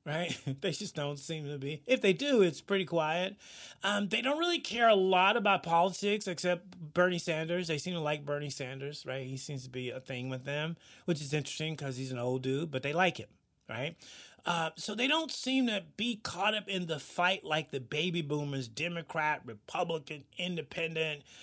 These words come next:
right? That power control. Millennials just seem to not care about that.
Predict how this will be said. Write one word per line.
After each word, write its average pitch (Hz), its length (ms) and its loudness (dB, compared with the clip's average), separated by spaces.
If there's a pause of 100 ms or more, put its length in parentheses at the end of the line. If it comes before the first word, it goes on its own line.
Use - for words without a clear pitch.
(160)
right? 165 260 4
That - 220 -4
power 170 400 2
control. 165 560 -2 (240)
Millennials 294 540 0
just - 180 -4
seem 269 200 2
to 262 60 6
not 220 240 -4
care 262 220 -2
about 180 300 -4
that. - 220 -14